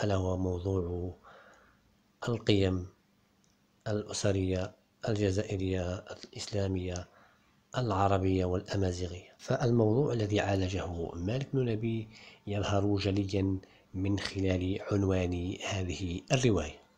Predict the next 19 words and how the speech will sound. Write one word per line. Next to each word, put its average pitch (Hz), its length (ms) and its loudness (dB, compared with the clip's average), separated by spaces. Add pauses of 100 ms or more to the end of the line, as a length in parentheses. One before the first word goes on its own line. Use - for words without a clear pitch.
تطرق 117 480 2
بشكل 101 640 2
أساسي 104 640 2
إلى 98 280 -2
موضوع 92 420 0
القيم 98 580 2
والأخلاق 107 540 0
في - 140 -2
الثقافة 104 480 -2
العربية 92 480 -2
الإسلامية 95 600 -4
وفي 104 200 -4
الثقافة - 420 -4
الجزائرية 90 520 -8 (360)
الذي 113 420 4
يرزخ 113 420 2 (320)
تحت - 320 -2 (340)
نيل 104 320 2
الاستعمار. 110 800 2